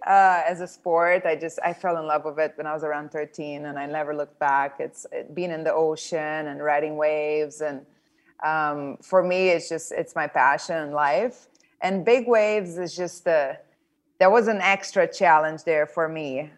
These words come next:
I think maybe <laughs> because it wasn't, like, completely natural. I had asthma, and I was, I didn't grow up in the ocean from little, so I,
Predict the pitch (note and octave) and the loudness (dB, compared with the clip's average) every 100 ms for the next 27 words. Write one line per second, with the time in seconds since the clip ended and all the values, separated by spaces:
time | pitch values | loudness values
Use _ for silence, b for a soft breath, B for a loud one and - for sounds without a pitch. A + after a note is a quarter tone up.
0 | - E3+ A3 A3 G3 F3+ F#3+ F#3 G#3+ - | -2 0 2 -2 0 0 2 0 -2 -2
1 | C#4+ C#4+ G3 F#3 F#3 F3+ F#3 E3+ E3 - | 2 4 6 6 6 4 2 2 2 -2
2 | E3+ F#3+ E3 D#3+ D#3+ D#3+ D#3+ - G3 F3+ | -6 -4 -2 -2 -2 0 -2 0 4 4
3 | D#3+ E3+ D#3 D#3 D#3+ D#3+ D#3+ E3 D#3 D#3+ | 4 2 0 4 6 4 0 -4 -2 0
4 | D#3+ D3+ D3 D#3 E3 E3 D#3 - b b | 0 0 -2 2 2 2 -2 -14 b b
5 | - E3+ G#3 G#3 F3+ E3+ E3+ E3 - E3+ | -2 0 0 0 4 6 8 6 4 -2
6 | E3 E3+ E3 E3 F3+ E3+ E3+ D3+ D#3 E3+ | 0 2 0 -2 -6 -8 -6 -6 0 2
7 | D#3+ E3+ E3+ E3+ E3 D#3 | 4 4 2 0 -2 0